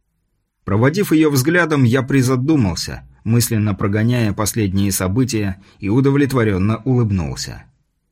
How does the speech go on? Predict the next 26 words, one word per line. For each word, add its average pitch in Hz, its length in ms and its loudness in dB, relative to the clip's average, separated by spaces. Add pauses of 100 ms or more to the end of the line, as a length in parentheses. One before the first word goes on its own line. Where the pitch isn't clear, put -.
(160)
Хорошо 135 420 -2
все 123 240 -2
же, 98 140 -4
что 123 180 -2
мы 110 140 2
не 131 100 4
грохнули 104 460 0
этого 87 280 -2
Чагыла. 90 540 -2 (560)
Это 104 200 0
ведь 120 180 0
мой 139 200 4
дополнительный 135 720 2
аргумент 117 580 0
для 113 180 0
получения 110 600 0
желаемого 110 680 0
от 117 120 -6
царя. 143 440 0 (1000)
И 101 140 2
дело 165 340 2
даже 151 380 2
не 147 160 4
в 135 100 4
источнике 135 680 0
силы, 117 480 0